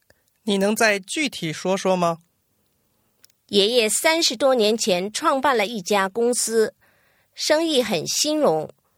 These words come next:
Speaker 2: 我们都过上了富裕日子。可现在自家人还要打官司争财产。
Speaker 1: 你们一家生活富裕，大家应好好商量，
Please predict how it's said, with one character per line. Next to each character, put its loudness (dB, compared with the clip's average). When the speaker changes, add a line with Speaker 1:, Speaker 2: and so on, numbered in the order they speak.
Speaker 2:
我 4
们 2
都 2
过 2
上 2
了 4
富 -2
裕 2
日 0
子。 -2
可 2
现 0
在 4
自 -4
家 4
人 -2
还 2
要 0
打 4
官 2
司 -2
争 0
财 -2
产。 -6
Speaker 1:
你 2
们 4
一 0
家 0
生 0
活 0
富 -2
裕， -2
大 0
家 0
应 -4
好 -4
好 0
商 0
量， -4